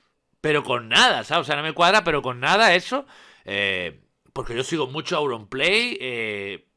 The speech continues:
y todas las cosas, historias y anécdotas, aunque él suele tener su vida privada, eso, muy privada, ¿vale? Pero, no sé, lo veía raro, pero es que de Rubén ya te puedes creer lo que, lo que veas conveniente, ¿no?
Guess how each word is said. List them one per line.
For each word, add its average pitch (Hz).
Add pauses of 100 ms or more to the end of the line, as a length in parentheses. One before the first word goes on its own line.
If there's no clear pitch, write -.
(160)
y 117
todas 165
las 156
cosas, 156
historias 151
y 135
anécdotas, 156
aunque 135
él 139
suele 151
tener 151
su 147
vida 151
privada, 143 (500)
eso, 120
muy 139
privada, 139
¿vale? 120 (560)
Pero, 123 (300)
no 175
sé, - (100)
lo 131
veía 156
raro, 165
pero 147
es 143
que 165
de 165
Rubén 156
ya 135
te 123
puedes 156
creer 156
lo 170
que, 127
lo 127
que 131
veas 135
conveniente, 139
¿no? -